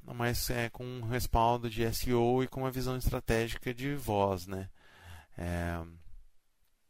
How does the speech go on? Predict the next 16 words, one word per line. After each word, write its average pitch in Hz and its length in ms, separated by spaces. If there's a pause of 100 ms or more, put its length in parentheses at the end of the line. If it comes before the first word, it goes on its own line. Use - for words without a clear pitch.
(340)
então, 104 1160
é 104 100
pouco, 127 640 (1040)
pouco, 117 920
é, 110 100
tem, 113 160
tem 120 180
pouca 123 300
educação 127 640
no 113 80
mercado 98 460
sobre 101 420
isso, 87 400
né? 87 100
Tem 90 140
pouco 113 360